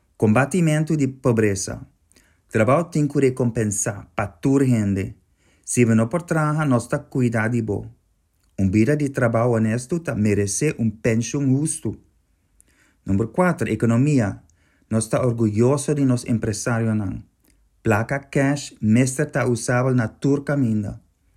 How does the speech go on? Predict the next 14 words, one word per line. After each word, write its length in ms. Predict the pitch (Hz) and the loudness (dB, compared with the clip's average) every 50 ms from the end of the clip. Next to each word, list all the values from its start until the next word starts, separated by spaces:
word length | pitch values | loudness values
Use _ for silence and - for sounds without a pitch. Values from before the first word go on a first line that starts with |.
| _ _ _ _ _ _ _ - | _ _ _ _ _ _ _ -2
Impuesto 600 | 113 110 104 - 127 139 123 127 - - 185 175 | -2 0 2 4 4 4 4 2 0 -2 -2 0
ta 140 | - 165 131 | 0 0 0
necesario, 720 | 107 98 - 208 196 - - 156 147 135 113 104 98 95 | 0 0 -2 -4 -4 -2 0 0 2 2 2 0 0 -2
pero 160 | - 120 113 107 | -2 0 0 2
mester 420 | 104 98 95 98 - - 131 131 | 2 0 -2 -2 -4 -6 -6 -4
ta 160 | 131 156 156 147 | -2 -2 0 0
justo. 480 | 147 143 143 143 - - 127 107 101 101 - _ _ _ _ _ _ _ _ _ _ _ _ _ _ _ _ _ _ | 0 -2 -2 -6 -6 -4 -4 -4 -4 -6 -10 _ _ _ _ _ _ _ _ _ _ _ _ _ _ _ _ _ _
Tambe 320 | - 113 107 110 123 151 156 | -2 0 2 2 2 2 2
digital 720 | 170 165 165 160 135 - - 139 135 147 170 180 - - _ | 0 0 -2 -4 -4 -2 -2 0 0 0 -2 -2 -6 -8 _
e 140 | - 113 107 | 0 0 0
aspecto 500 | 104 104 - - - 127 127 127 - 113 | 0 -2 -4 -4 -4 -4 -4 -4 -4 -4
humano 720 | 104 107 104 101 104 110 113 120 135 160 185 196 196 - _ | -2 0 0 0 2 2 2 0 0 0 -2 -2 -6 -8 _
ta 140 | - 92 98 | -10 -8 -8
central. 800 | - - - - 135 127 127 123 - 120 104 92 92 - - | -8 -8 -4 -2 0 0 0 0 -2 -4 -4 -4 -6 -8 -10